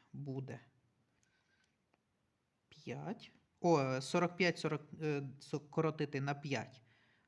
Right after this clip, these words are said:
буде дев'ять. І сто скоротити на п'ять буде двадцять.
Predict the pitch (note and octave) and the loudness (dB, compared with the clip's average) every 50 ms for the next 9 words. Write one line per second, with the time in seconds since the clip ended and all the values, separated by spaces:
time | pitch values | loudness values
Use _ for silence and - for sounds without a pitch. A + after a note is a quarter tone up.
0 | _ _ - C#3+ C#3+ C#3+ C3 C3+ C3 C3+ C3 C#3+ C#3+ C3 A#2+ C3 C#3 C#3+ D#3+ G#3+ | _ _ -10 -6 -4 -4 -4 -4 -6 -8 -4 -2 -2 -2 -2 -2 -4 -2 -2 -2
1 | D4 - - - - _ _ _ _ _ _ _ _ _ _ _ _ _ _ _ | -2 -4 -8 -14 -18 _ _ _ _ _ _ _ _ _ _ _ _ _ _ _
2 | _ _ _ _ _ _ _ _ _ - - - _ - F#3+ F#3 - - - - | _ _ _ _ _ _ _ _ _ -16 -16 -16 _ -2 -2 -2 -2 -6 -4 -2
3 | D#3 C#3 - - - C#3 C3+ C3+ C3 C3+ C3+ C3 - C#3+ D3+ D3+ D3 - G#3 A3 | -2 -2 -2 -4 -6 -4 -4 -4 -6 -8 -10 -10 -8 -8 -8 -8 -8 -6 -4 -2
4 | B3+ C#4+ C#4+ C#4+ - - - - - - _ _ _ _ _ _ D3+ E3 F3 D#3 | -2 -2 -4 -8 -14 -20 -20 -20 -20 -20 _ _ _ _ _ _ -8 -6 -6 -4
5 | C3 C3 C3+ A#2+ A#2+ A2 A2+ - - - C#3+ - - - - | -4 -6 -4 -4 -4 -4 -6 -8 -12 -14 -14 -16 -18 -20 -20